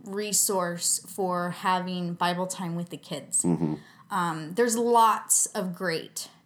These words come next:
Speaker 1: books out there. Uh,
Speaker 2: Mm-hmm.
Speaker 1: Jesus Storybook Bible, I know many, many people enjoy that.
Speaker 2: Mm-hmm.
Speaker 1: And, uh, that's really neat how they, um, put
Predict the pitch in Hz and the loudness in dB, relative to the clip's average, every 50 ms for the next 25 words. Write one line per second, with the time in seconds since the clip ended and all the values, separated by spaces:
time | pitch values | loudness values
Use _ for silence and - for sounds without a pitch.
0 | _ _ _ _ _ _ _ - - 175 175 175 156 - - - - 123 98 - | _ _ _ _ _ _ _ -10 -6 -2 -2 -2 -2 0 -2 -2 -2 -2 -4 -6
1 | - - 147 131 - 135 170 - - 185 170 165 165 165 240 240 233 220 220 - | -8 -10 -10 -8 -8 -10 -10 -6 -2 -2 0 0 0 0 0 0 0 2 2 2
2 | - - 190 180 175 170 165 160 165 147 - - 165 156 156 160 156 147 143 147 | 0 0 0 -2 -2 -2 -2 -4 -6 -8 -4 -2 -2 -2 -2 -2 -4 -6 -6 -6
3 | 139 - - - 185 180 170 175 175 175 175 185 196 196 190 190 180 170 165 165 | -8 -10 -8 -6 -4 -2 -2 0 0 0 0 -2 -2 -2 -2 -2 -2 -2 -4 -4
4 | 160 156 - 175 165 - 165 165 160 156 160 156 156 151 151 156 151 151 151 131 | -6 -8 -8 -10 -8 -6 -6 -6 -6 -6 -8 -8 -8 -8 -8 -8 -8 -10 -10 -12
5 | - - - - - - 87 - 87 80 76 - - - - - _ - 208 202 | -14 -16 -16 -8 -4 -2 -2 0 0 0 -2 -2 -6 -12 -20 -16 _ -4 -2 -2
6 | 202 196 190 190 180 180 180 196 208 202 - 226 214 226 226 214 196 190 185 190 | 0 0 0 0 0 2 2 2 0 0 0 -2 0 2 2 2 0 -2 -4 -4
7 | 196 196 202 190 - - - - - 180 175 170 175 170 160 151 147 - - - | -4 -4 -4 -6 -6 -8 -8 -6 -4 -4 -4 -2 -2 -4 -4 -4 -6 -8 -10 -8
8 | 180 156 156 165 175 175 175 - - - - - - - - _ _ _ _ _ | -8 -8 -8 -8 -10 -12 -12 -14 -16 -20 -20 -20 -20 -20 -20 _ _ _ _ _
9 | _ _ - - - - 214 202 202 - | _ _ -16 -10 -2 0 0 0 0 -4